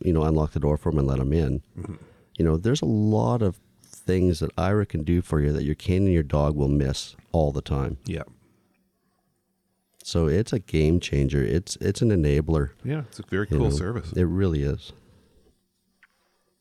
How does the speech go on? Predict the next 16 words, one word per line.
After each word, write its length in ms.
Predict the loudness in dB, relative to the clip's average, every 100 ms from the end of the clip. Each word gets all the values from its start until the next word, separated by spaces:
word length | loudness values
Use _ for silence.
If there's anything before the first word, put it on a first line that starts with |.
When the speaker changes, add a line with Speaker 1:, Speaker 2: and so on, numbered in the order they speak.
| -2
Speaker 1:
You 100 | 0
know, 140 | 2
I, 140 | 2 0
I 40 | 0
also 300 | -2 0 0
heard 260 | 2 2 -2
a 40 |
report, 440 | -2 -2 0 0 0 -2 -6
I, 60 | -10
I 40 |
think 240 | -4 -4 -4
a 60 |
couple 260 | -4 -4 0
months 260 | 0 0 0
ago, 260 | 0 0
that 320 | 0 0 0